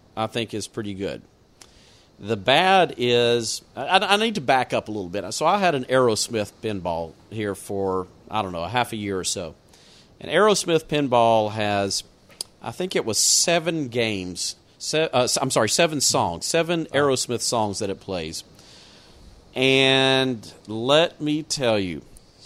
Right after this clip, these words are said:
Speaker 1: those <laughs> seven songs
Speaker 2: Gets old?
Speaker 1: get old
Speaker 2: <laughs>
Speaker 1: really fast.
Speaker 2: Yeah.
Speaker 1: To the point where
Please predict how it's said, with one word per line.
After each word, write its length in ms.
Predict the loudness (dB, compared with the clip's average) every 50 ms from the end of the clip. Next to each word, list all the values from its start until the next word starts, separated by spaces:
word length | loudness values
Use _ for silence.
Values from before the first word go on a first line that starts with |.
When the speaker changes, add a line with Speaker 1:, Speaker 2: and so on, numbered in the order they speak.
| -20 -20 -20
Speaker 1:
those 680 | -18 -16 -14 -14 -10 0 4 6 6 8 8 8 6 6
<laughs> 40 | 6
seven 640 | 4 4 4 6 6 6 6 4 2 0 0 0 0
songs 800 | 0 2 4 4 4 6 4 2 2 2 0 -4 -8 -10 -12 -10 -8
Speaker 2:
Gets 200 | -8 -6 -2 0
old? 240 | 0 2 2 2
Speaker 1:
get 400 | 4 6 6 8 6 6 4 2
old 800 | 4 6 6 8 8 6 6 6 4 4 2 0 -4 -4 -6 -8 -10 -16
Speaker 2:
<laughs> 120 | -20 -14 -8
Speaker 1:
really 720 | -6 -6 -4 -4 -4 -4 -2 2 6 6 6 6 6 4
fast. 580 | 4 2 4 4 4 4 2 -2 -6 -8 -8 -8 -6
Speaker 2:
Yeah. 180 | -4 -4 -4 -6 -6 -2
Speaker 1:
To 160 | 0 0 4
the 100 | 4 2
point 420 | 2 2 2 4 4 4 2 2 2
where 420 | 2 4 4 6 4 4 2